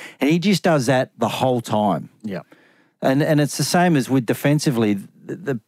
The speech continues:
Speaker 1: the Penrith side, you know, like, there's two, people ask, "Oh, why are they so effective defensively?" And it's, again, because of the little things they do. So you got two in a tackle and you have a third guy thinking about, "Do I go in and slow that play the ball down for half a second longer,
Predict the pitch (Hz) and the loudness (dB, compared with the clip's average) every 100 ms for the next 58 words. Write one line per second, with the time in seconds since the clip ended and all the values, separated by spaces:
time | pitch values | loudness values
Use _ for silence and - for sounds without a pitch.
0 | - - - 147 151 131 - 120 98 101 | -6 -4 0 0 2 0 -2 0 0 0
1 | 107 113 117 120 127 - - _ 127 127 | 0 2 2 2 0 -4 -20 _ -2 -2
2 | - - 175 185 170 143 - - _ - | -2 -4 2 4 4 2 -4 -20 _ -2
3 | 160 147 127 120 131 127 127 139 147 131 | 0 2 2 0 0 2 2 4 4 2
4 | 123 113 131 110 87 123 - 113 104 - | 0 0 0 0 0 -4 -2 -2 -2 0
5 | 151 160 135 104 101 110 113 117 147 120 | 0 0 0 2 2 0 0 0 2 2
6 | 107 143 123 120 117 117 123 117 - 120 | 0 -2 0 0 2 2 2 0 0 2
7 | 110 113 104 107 - 127 156 147 - 143 | 2 2 2 0 2 0 0 -2 0 2
8 | 113 - - 120 107 104 107 113 110 104 | 2 0 -2 -2 0 2 2 2 0 -2
9 | - 135 139 117 110 104 95 - - - | 0 0 0 0 0 0 -2 -12 -20 -10
10 | - 123 113 104 110 110 160 165 175 156 | -2 0 0 0 2 2 2 2 2 2
11 | 127 120 123 120 - 127 120 107 - 120 | 2 2 2 2 0 0 2 0 0 0
12 | 117 110 104 110 113 117 95 117 110 104 | 2 2 2 2 0 0 0 0 -2 -4
13 | - 113 107 104 117 113 101 | -2 -2 0 0 2 2 0